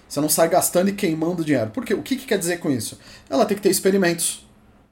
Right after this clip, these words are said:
ela tem que ter teste, ela tem que ter indicadores que mostram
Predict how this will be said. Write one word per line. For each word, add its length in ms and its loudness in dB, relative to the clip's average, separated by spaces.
ela 160 4
tem 100 -2
que 80 -10
ter 120 -2
teste, 540 2
ela 160 2
tem 100 -2
que 80 -6
ter 100 2
indicadores 600 2
que 80 -6
mostram 580 0